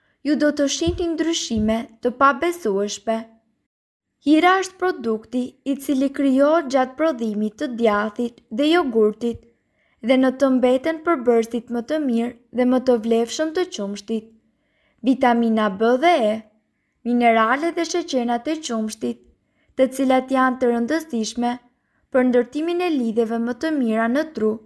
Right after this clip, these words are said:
Për të nxjerrë më të mirë nga kjo pije, ekspertët këshillojnë që ta pini maksimalisht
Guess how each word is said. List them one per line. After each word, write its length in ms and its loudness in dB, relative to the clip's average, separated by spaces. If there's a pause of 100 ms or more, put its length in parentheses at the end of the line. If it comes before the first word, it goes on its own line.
(920)
Për 100 4
të 140 2
nxjerrë 360 2
më 100 0
të 160 -2
mirë 340 0
nga 180 0
kjo 220 -4
pije, 360 0 (600)
ekspertët 640 0
këshillojnë 560 -2
që 80 -6
ta 180 -2
pini 380 -2
maksimalisht 920 0